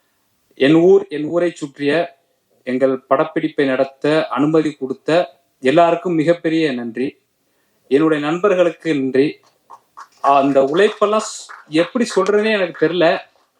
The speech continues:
ஆம், மிகப்பெரிய நன்றி.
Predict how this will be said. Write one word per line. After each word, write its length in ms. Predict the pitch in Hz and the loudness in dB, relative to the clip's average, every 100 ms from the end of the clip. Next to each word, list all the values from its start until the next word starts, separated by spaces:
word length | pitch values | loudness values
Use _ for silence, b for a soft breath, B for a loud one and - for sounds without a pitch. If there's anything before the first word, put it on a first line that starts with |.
| _ _ _ - - | _ _ _ -20 -8
ஆம், 420 | 127 127 123 120 _ _ _ _ _ | -4 -4 -6 -10 _ _ _ _ _
மிகப்பெரிய 560 | 135 151 196 208 208 196 | 0 0 2 2 4 2
நன்றி. 460 | 160 147 151 190 | -2 -4 -4 -4